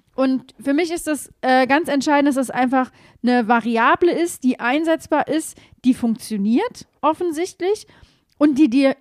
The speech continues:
Möglichkeiten gibt. Weil ich glaube schon, dass du gerade auch perspektivisch im März mit Doppelbelastung das gut vertragen kannst, wenn du weißt, so jemand sitzt vielleicht auf der Bank oder kommt von Beginn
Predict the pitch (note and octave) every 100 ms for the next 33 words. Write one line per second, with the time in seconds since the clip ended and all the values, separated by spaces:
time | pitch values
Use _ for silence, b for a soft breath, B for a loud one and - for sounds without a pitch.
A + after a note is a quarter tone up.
0 | - A3+ D#4 - D4+ - - G#3+ D3+ G#2+
1 | G3+ - - _ - A#3+ A#3 B3 A#3+ A#3
2 | - F4 F#4 G4+ b b b b _ -
3 | B3 - C4 C4 C4 - - B3+ D#4 -
4 | C4 B3 A3 G#3 - - C4 B3+ C4 -
5 | D4 B3+ A#3+ A#3+ B3 C#4 - B3 A#3+ A#3+
6 | C#4 D#4 G#3 F#3+ G3 - A#3+ C#4+ E4+ b
7 | b b b b _ _ _ _ - -
8 | D#4 E4+ D#4+ - C#4 D#4+ C4+ A#3 B3 B3+
9 | A#3 B3 C4+ C#4 - C4+ C4+ C#4 D4+ -
10 | - B3 A#3+ - A3+ - A3 B3 E4 F#4+
11 | - F4 F4 - C#4+ C#4 C#4 B3+ A3+ G#3
12 | D4+